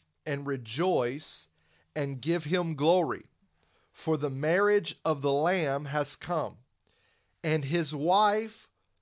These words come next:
has made herself ready." You see, the groom was ready, but the bride was not.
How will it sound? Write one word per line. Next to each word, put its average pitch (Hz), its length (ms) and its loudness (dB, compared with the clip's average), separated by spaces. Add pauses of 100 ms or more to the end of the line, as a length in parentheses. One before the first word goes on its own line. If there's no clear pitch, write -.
(160)
has 156 340 0
made 170 440 2 (160)
herself 190 680 0
ready." 143 440 -2 (1040)
You 151 100 0
see, 170 220 2
the 147 100 0
groom 160 800 -2 (460)
was 139 260 4
ready, 139 480 4 (960)
but 151 280 2
the 147 100 4
bride 143 480 8
was 127 200 0
not. 131 340 0